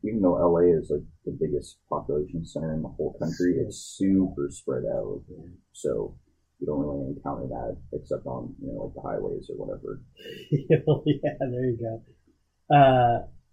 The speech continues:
Speaker 2: yeah, they're two different cultures too. New York, yeah, like, if I travel to New York, which I, I don't, I love New York. I think it's great, but, uh, could I live there? Yeah. Well, I'm talking New York City, not upstate New York or something like that. But, uh,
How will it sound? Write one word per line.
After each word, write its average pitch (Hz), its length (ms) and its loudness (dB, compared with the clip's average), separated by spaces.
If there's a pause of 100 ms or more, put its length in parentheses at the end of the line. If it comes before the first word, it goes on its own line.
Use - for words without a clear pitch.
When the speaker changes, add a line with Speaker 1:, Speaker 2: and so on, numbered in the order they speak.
Speaker 2:
yeah, 170 240 6
they're 185 180 4
two 226 100 2
different 196 280 2
cultures 165 380 0
too. 190 80 6
New 147 140 8
York, 147 380 2
yeah, 151 120 2
like, 156 100 2
if 175 160 4
I 233 120 6
travel 233 260 4
to 180 80 2
New 165 140 6
York, 135 300 0 (520)
which - 180 0
I, 131 40 4 (340)
I 131 100 -2
don't, 127 240 -2 (160)
I 151 100 2
love 139 280 2
New 107 100 -4
York. 107 180 -10
I 139 140 -2
think 117 140 0
it's - 100 -18
great, 135 340 -4
but, 131 160 -2
uh, 113 160 -2 (480)
could 156 100 4
I 139 40 6
live 151 220 6
there? 180 320 2
Yeah. 233 400 -2 (1600)
Well, 156 160 6
I'm 143 140 4
talking 127 280 4
New 139 80 6
York 117 220 0
City, 120 260 2
not 127 280 -4 (100)
upstate 123 380 -6
New 131 100 -2
York 117 300 -6
or 113 120 -14
something 117 220 -12
like 110 160 -14
that. 117 240 -8
But, - 840 -12
uh, 127 140 2